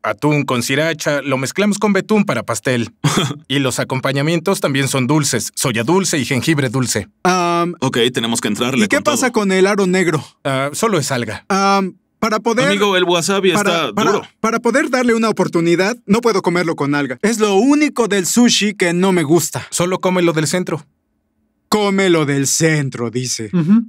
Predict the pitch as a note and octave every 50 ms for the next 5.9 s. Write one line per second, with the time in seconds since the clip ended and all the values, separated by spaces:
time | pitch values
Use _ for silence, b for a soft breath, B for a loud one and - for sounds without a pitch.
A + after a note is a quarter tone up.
0 | - _ - C3 C#3+ C#3 D#3 E3 F3 G3 G#3 G#3 G#3 F#3 D#3+ E3 E3 C#3 F3+ E3
1 | F#3 G3+ G3+ F#3+ G3+ F3 D3+ D#3 - G3+ F#3+ D3+ E3 D3+ D#3 D3+ - C#3+ B2 A#2
2 | A#2 A2+ G#2+ - A#2+ A#2 B2 C3 B2+ B2 B2 A2+ G2 G2 G2 - - A2 E2 -
3 | - - - - - - - D#3+ F3 F#3 F3+ E3 D#3 E3 F3 E3 D3+ C#3 A2 F2
4 | E2+ G2 - D3 C#3+ D3 C#3+ C3 A#2+ G2+ C#2+ - _ _ _ _ - - D3+ D#3
5 | D#3+ D#3 D3 C#3+ E3 D3+ C#3+ - D3+ C#3 B2+ B2 A#2+ A2+ G#2+ G2+ F2